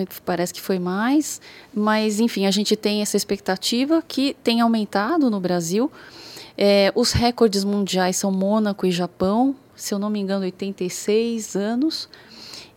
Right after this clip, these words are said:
então, de expectativa de vida ao nascer. Também sempre mulheres um pouco mais do que homens, isso é um,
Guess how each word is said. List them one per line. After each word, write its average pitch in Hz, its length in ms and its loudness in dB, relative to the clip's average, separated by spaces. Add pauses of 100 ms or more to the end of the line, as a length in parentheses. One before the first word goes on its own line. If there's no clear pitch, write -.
então, 196 440 0
de 180 320 -4
expectativa 180 680 -6
de 175 140 -8
vida 175 240 -4
ao 180 100 -2
nascer. 180 400 -2
Também 214 360 -4
sempre 262 320 -2
mulheres 208 500 -2
um 196 100 -2
pouco 196 320 -6
mais 180 300 -4
do 180 80 -8
que - 180 -10
homens, 185 460 -4
isso 175 220 -10
é 175 40 -8
um, 170 120 -10